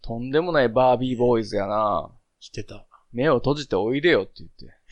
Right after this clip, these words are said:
Speaker 1: 顔がヤスと違うからって。
Speaker 2: これは、歌かな？
Speaker 1: <laughs> う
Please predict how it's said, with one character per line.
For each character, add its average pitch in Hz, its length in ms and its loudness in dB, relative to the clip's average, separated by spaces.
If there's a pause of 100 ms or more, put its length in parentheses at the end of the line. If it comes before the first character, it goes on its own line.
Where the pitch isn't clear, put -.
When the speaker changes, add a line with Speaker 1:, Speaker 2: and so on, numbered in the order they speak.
(840)
Speaker 1:
顔 123 340 0
が 147 140 2
ヤ 143 160 4
ス - 120 -6
と 92 140 -4
違 107 200 -6 (120)
う 143 60 -2
か 90 140 -2
ら 78 80 -2
っ - 40 -16
て。 - 60 -18 (720)
Speaker 2:
こ - 180 -10
れ - 60 2
は、 - 80 4 (680)
歌 165 240 -8
か - 140 -4
な？ 190 240 0
Speaker 1:
<laughs> - 60 -20 (2500)
う 113 60 2